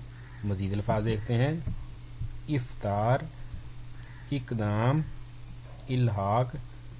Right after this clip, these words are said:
इल्हाम, इमदाद, इनाम वगैरह। डियर फ्रेंड्स, आपको ये वीडियो कैसा लगा, आप अपनी राय से ज़रूर नवाजें और हमारे इस चैनल को ज़रूर सब्सक्राइब करें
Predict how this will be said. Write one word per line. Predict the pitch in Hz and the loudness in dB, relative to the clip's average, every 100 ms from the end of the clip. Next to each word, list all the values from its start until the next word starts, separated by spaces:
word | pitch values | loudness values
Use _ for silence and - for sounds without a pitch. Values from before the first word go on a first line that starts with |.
| - - - - | -12 -12 -12 -2
इल्हाम, | 131 127 101 98 101 117 151 156 - - - - - - - 120 | 2 4 4 4 4 4 4 0 -6 -10 -10 -10 -12 -12 -4 4
इमदाद, | 123 123 101 98 104 127 147 139 - - - - | 6 8 6 4 6 4 2 -4 -12 -14 -14 -4
इनाम | 123 123 110 101 101 | 2 2 2 2 2
वगैरह। | 101 113 120 123 123 - - - - - - - - - - - - - - | 4 6 8 8 4 0 -8 -8 -12 -12 -14 -14 -12 -12 -12 -12 -12 -12 -6
डियर | 101 101 101 | 0 2 2
फ्रेंड्स, | 110 113 147 156 - - - - | 4 4 4 2 -4 -10 -12 -2
आपको | 117 135 123 131 | 4 4 4 4
ये | 117 | 4
वीडियो | 107 104 | 4 2
कैसा | 104 - 101 | 2 2 2
लगा, | 101 123 | 4 4
आप | 151 160 113 110 | 4 0 -2 0
अपनी | 117 110 | 0 4
राय | 104 98 | 4 4
से | 104 | 2
ज़रूर | 101 101 | 0 2
नवाजें | 104 107 127 156 170 - - - - - - 123 | 2 4 4 2 0 -10 -12 -12 -12 -12 -4 2
और | 131 | 6
हमारे | 117 107 107 117 | 6 6 4 4
इस | 131 123 | 2 0
चैनल | 117 107 143 | 2 2 2
को | 123 107 110 117 - - - - - - 104 | 4 4 4 0 -6 -10 -10 -10 -12 -8 -2
ज़रूर | 101 | -2
सब्सक्राइब | 98 113 101 - 110 113 | 0 -2 0 0 2 4
करें | 123 135 160 | 4 4 4